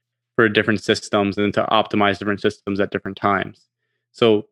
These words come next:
recovery is becoming much more important now, much more focused on, just because the hormonal state and the metabolic state and the allostatic load of the body is being focused on as key,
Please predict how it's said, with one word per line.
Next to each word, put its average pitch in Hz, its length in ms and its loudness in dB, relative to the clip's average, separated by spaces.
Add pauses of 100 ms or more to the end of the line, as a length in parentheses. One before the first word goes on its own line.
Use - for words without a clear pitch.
recovery 135 540 4
is 110 120 0
becoming 110 680 0
much 117 280 2
more 113 380 2 (840)
important 113 500 2
now, 107 280 2
much 110 260 0
more 110 240 0
focused 113 380 0
on, 98 320 -2 (680)
just - 200 0
because 107 340 0
the 107 400 2
hormonal 110 440 2
state 98 420 -2 (300)
and 101 460 0
the 107 80 -6
metabolic 104 600 2
state 101 320 -2
and 98 180 0
the 95 120 -2
allostatic 101 540 0
load 101 200 2
of 92 60 -2
the 95 80 -2
body 98 360 2
is 95 100 -2
being 95 280 -4
focused 98 340 -2
on 95 320 -2
as 101 160 0
key, 101 320 -6